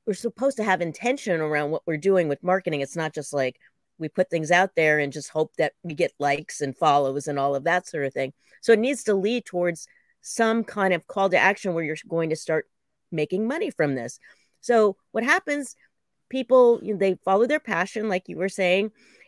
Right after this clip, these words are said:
and they start doing things. They don't really understand, like, what it is they're going to be making money from. Maybe they think, like, "I'll just put a Patreon out there,"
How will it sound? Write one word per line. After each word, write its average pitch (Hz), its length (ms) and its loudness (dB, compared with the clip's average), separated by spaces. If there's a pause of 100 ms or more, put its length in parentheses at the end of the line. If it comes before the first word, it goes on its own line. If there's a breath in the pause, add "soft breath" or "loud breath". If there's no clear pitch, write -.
(120 soft breath)
and 202 520 4 (200)
they 196 440 4 (320)
start - 800 0
doing 277 340 2
things. 196 640 0 (260)
They 214 320 6
don't 226 300 2
really 254 260 6
understand, 208 640 0
like, 156 300 -2 (240)
what 202 260 6
it 214 140 8
is 202 200 4
they're 185 200 2
going 180 260 0
to 175 80 -2
be 165 420 -2
making 185 300 2
money 170 220 0
from. 147 240 -4
Maybe 160 240 0
they 151 160 -6
think, 156 240 -6
like, 147 180 0 (220)
"I'll 240 80 4
just 302 180 -4
put 302 140 2
a - 20 2
Patreon 180 600 2
out 127 220 -6
there," 127 280 -6